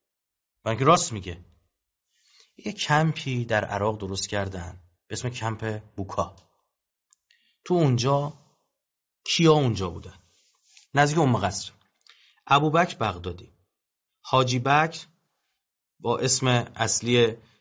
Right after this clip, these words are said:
سمیر عبد محمد الخلیفاوی،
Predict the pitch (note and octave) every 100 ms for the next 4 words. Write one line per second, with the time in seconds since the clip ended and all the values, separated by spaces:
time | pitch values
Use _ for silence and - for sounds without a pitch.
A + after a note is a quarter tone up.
0 | - - B2 B2 A#2 G2+ F#2+ - _ _
1 | _ B2 B2 A#2+ A2 G#2 B2 C3 C3 A#2
2 | A#2 - G#2 G2+ - A#2+ G2+ F2 E2+